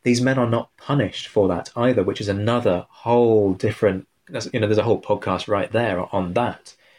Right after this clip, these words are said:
But at the same time, you've got Wellington pushing to have these men punished, knowing, as he's doing this, that the French are being far worse.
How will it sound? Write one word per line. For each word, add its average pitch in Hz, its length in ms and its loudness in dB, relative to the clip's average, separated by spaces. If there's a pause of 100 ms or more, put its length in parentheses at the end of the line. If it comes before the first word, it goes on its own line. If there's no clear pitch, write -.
(640)
But 139 160 2
at 143 100 2
the 147 80 0
same 131 360 0
time, 92 600 -2 (280)
you've 110 180 -2
got 135 160 4
Wellington 113 600 0 (180)
pushing 107 600 0 (420)
to - 100 -6
have 110 300 -4
these 98 200 0
men 95 200 -2
punished, - 520 -16 (1400)
knowing, 123 680 2 (380)
as 135 220 -2
he's 127 180 0
doing 135 260 2
this, 95 400 -2
that 131 140 -2
the 139 80 0
French - 340 -2
are 160 40 0
being 151 220 0
far 135 300 -2
worse. 110 500 0